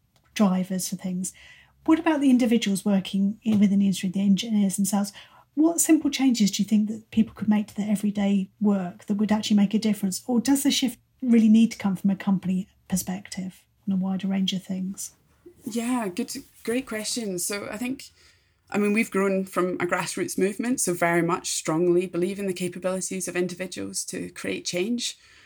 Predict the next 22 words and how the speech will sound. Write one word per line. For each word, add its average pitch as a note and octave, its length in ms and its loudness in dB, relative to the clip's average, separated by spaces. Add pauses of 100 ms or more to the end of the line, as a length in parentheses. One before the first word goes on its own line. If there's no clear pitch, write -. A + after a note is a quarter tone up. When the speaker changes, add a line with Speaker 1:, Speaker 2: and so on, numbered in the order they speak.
(140)
Speaker 2:
I A3 100 -4
think - 520 0 (1000)
having C#4 300 8
a C#4+ 60 8
think A#3 320 -2
about - 380 -2 (300)
day G3 220 0
to - 140 -6
day - 440 -6 (120)
and F3+ 260 2
kind F3+ 140 4
of F3 60 2
thinking, F#3+ 400 -2
well, F#3+ 180 -4 (840)
what G3 220 0
is A3 140 -2
the - 120 -4
impact D3 380 -2
of F3 60 -12
what D#3 160 -4
I'm D3+ 120 0
doing? E3+ 520 -6